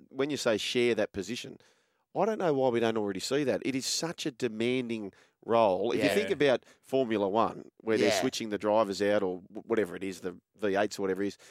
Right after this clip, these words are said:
Speaker 1: switch the drivers out, it's such a big task. I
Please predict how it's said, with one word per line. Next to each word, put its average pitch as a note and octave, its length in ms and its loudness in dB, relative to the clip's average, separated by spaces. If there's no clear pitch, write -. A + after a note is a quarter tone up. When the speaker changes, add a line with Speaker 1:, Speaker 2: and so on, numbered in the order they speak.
Speaker 1:
switch - 240 -6
the G#2 60 -6
drivers G#2 400 2
out, G2+ 140 2
it's G2 100 -6
such - 320 -2
a A2 60 -6
big G#2 240 -6
task. G#2+ 560 0
I F3+ 480 4